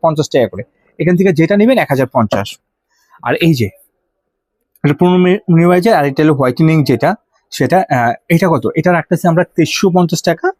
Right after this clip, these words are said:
এটাও তেইশশো পঞ্চাশ টাকা, আর এটা হলো এক হাজার পঞ্চাশ টাকা। যার যেটা পছন্দ হয় আপনারা ওইটাই নিতে পারবেন। এবং এই প্রোডাক্টটি নেবেন কীভাবে আমি সেটাও বলছি।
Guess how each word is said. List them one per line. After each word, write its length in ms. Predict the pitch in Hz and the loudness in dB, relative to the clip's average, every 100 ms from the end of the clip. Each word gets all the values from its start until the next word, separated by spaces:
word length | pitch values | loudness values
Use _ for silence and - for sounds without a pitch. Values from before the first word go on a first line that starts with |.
| - - _ _ - | -8 -8 _ _ -4
এটাও 200 | 143 185 | -2 0
তেইশশো 300 | 151 - 113 | -2 -2 -2
পঞ্চাশ 320 | 123 120 - | -2 -2 -2
টাকা, 320 | 101 - 104 - - | -4 -4 -6 -8 -4
আর 100 | 139 | -2
এটা 160 | 147 | 0
হলো 160 | 160 196 | 2 2
এক 120 | 175 - | 0 0
হাজার 160 | 139 139 | -2 -2
পঞ্চাশ 240 | 131 120 | -4 -4
টাকা। 220 | - 113 - _ _ | -4 -6 -8 _ _
যার 280 | 127 160 220 | -4 0 0
যেটা 220 | 196 190 190 | -2 -2 -2
পছন্দ 320 | 175 - 160 | -2 0 0
হয় 140 | 190 285 | 2 0
আপনারা 260 | - 165 | 0 2
ওইটাই 240 | 156 151 160 | 2 2 0
নিতে 220 | 139 147 | 0 -2
পারবেন। 300 | 120 120 208 - _ _ 147 | -2 -2 -4 -6 _ _ -4
এবং 140 | 196 - | -4 0
এই 120 | 180 | -2
প্রোডাক্টটি 380 | - 190 196 202 | 2 0 2 2
নেবেন 260 | 160 170 | 2 0
কীভাবে 300 | 160 127 123 | -2 -4 -2
আমি 100 | 120 117 | 0 0
সেটাও 240 | 127 139 | 0 0
বলছি। 300 | 120 107 - | 0 -2 -8